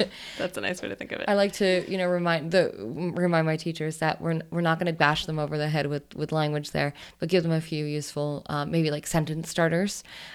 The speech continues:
Speaker 2: Um, for those of you who have, uh, done some, uh,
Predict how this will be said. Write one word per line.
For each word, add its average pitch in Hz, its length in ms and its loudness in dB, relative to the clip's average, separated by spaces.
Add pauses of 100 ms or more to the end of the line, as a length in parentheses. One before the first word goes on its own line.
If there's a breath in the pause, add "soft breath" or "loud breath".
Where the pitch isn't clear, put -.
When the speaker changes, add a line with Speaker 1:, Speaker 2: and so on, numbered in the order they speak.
(140 loud breath)
Speaker 2:
Um, 147 520 0
for 175 200 0
those 160 180 2
of 156 100 -2
you 160 200 -2
who 156 180 -8
have, 196 720 -2 (380 loud breath)
uh, 160 400 -2
done 175 280 0
some, 170 460 -2
uh, 160 440 -4